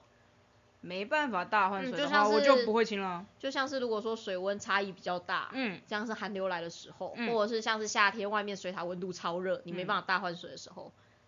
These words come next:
Speaker 2: 你就不会清澡。
Speaker 1: 对，我就不会清了。
Speaker 2: 那假如不得不清的话怎么办？因为你现在已经观赏面整个被藻类占满，但是你现在又不适合换水的话，那该怎么办？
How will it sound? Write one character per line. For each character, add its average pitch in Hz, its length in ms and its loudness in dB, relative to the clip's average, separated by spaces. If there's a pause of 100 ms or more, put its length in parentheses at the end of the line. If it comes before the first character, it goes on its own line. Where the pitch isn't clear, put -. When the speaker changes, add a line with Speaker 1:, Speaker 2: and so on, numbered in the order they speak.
(120)
Speaker 2:
你 208 80 -8
就 226 100 0
不 226 120 -4
会 180 100 2
清 175 180 -12
澡。 - 240 -14
Speaker 1:
对， 196 140 2
我 185 100 -4
就 208 100 -4
不 180 100 -8
会 170 100 -4
清 - 160 -12
了。 320 60 0
Speaker 2:
那 349 40 0
假 240 120 2
如 214 60 4
不 269 120 -6
得 202 120 -2
不 208 120 -4
清 202 160 -8
的 185 80 -8
话 170 120 -4
怎 - 100 -10
么 - 100 -20
办？ - 160 -12 (380)
因 240 100 -6
为 254 100 0
你 196 100 -6
现 240 140 -4
在 220 260 2
已 190 100 -10
经 220 180 -8
观 226 180 2
赏 240 160 -2
面 202 160 -2
整 175 140 -6
个 175 100 -2
被 214 100 -2
藻 208 200 -4
类 190 100 0
占 185 220 0
满， 165 160 -14
但 208 120 -4
是 214 120 -6
你 190 100 -8
现 202 100 -8
在 196 60 -2
又 196 100 -2
不 180 120 -10
适 - 180 -8
合 175 140 -4
换 180 160 -6
水 - 160 -12
的 185 80 -16
话， 180 160 -10
那 160 60 -16
该 - 120 -16
怎 - 140 -20
么 - 100 -20
办？ - 120 -20